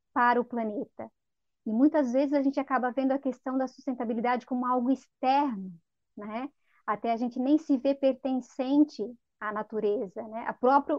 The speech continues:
natureza, a, a natureza, então nem, eu nem tô ali, né? Então, com essa visão, e aí eu pensei assim, "Nossa, se eu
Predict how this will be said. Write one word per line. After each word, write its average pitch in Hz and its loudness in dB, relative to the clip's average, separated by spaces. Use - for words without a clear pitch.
natureza, 269 0
a, 262 2
a - 2
natureza, 247 2
então 226 -6
nem, 277 2
eu 233 0
nem 277 2
tô 320 -4
ali, 220 -2
né? 220 -12
Então, 233 -4
com 233 -4
essa 277 0
visão, 262 0
e 277 2
aí 262 4
eu 285 2
pensei 302 2
assim, 285 0
"Nossa, 254 -2
se 220 -6
eu 233 -4